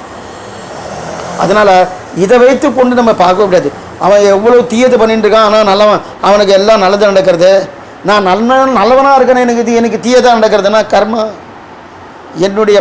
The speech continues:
பாப புண்ணியங்களுக்கு தகுந்த போல நான் பண்ணிட்டு இருக்கேன். அதை மாத்த முடியுமான்னா அது நான் தானே பண்ணேன், அதை நான் அனுபவிச்சு தான் ஆகணும். அது இல்லாம பண்ண முடியாதுன்னா பண்ணணும்னு அவர் பண்ணலாம். அப்ப என்ன பண்ணலாம்? அவன் ஒரே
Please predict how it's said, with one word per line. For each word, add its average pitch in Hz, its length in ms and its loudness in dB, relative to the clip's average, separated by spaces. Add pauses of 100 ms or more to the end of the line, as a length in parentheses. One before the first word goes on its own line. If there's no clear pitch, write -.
பாப 214 260 2
புண்ணியங்களுக்கு 226 460 -2
தகுந்த 190 220 2
போல 254 180 -2
நான் 202 140 -4
பண்ணிட்டு 151 260 -10
இருக்கேன். 127 260 -16 (1040)
அதை 220 140 2 (100)
மாத்த 277 360 2
முடியுமான்னா 214 520 0 (240)
அது 208 100 2 (120)
நான் 285 220 2
தானே 311 140 4 (100)
பண்ணேன், 240 320 0 (920)
அதை 180 160 2
நான் 170 140 0
அனுபவிச்சு 214 420 0
தான் 180 100 2
ஆகணும். 123 240 -12 (560)
அது 226 120 2 (180)
இல்லாம 320 420 2
பண்ண 262 220 2
முடியாதுன்னா 226 520 2 (460)
பண்ணணும்னு 247 560 0
அவர் 196 180 0
பண்ணலாம். 196 300 -2 (1400)
அப்ப 175 180 0
என்ன 220 160 2
பண்ணலாம்? 220 300 2
அவன் 202 180 0 (480)
ஒரே 226 140 4